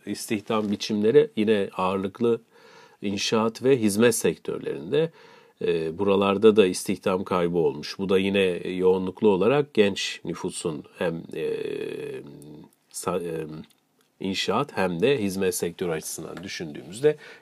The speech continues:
genç nüfusun istihdam alanı olarak karşımıza,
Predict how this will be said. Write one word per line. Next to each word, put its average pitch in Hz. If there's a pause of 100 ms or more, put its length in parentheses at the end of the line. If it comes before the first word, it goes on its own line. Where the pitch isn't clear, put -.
genç 104
nüfusun 98
istihdam 90
alanı 85
olarak 117
karşımıza, 147